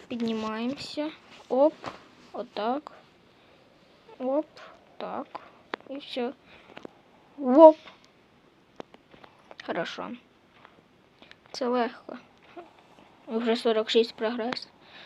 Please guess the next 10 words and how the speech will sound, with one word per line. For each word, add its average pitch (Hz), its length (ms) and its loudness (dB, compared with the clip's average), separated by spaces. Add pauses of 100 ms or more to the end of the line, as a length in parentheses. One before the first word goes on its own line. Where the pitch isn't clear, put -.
(340)
Сорок, - 680 -8 (1120)
сорок 254 480 -10
сім 277 440 -2
уже 247 220 -2
прогрес. 262 800 -8 (1120)
Сорок 202 380 -12
вісім 240 420 -8
щас 240 220 -6
буде, 240 380 -8
да? 247 180 -8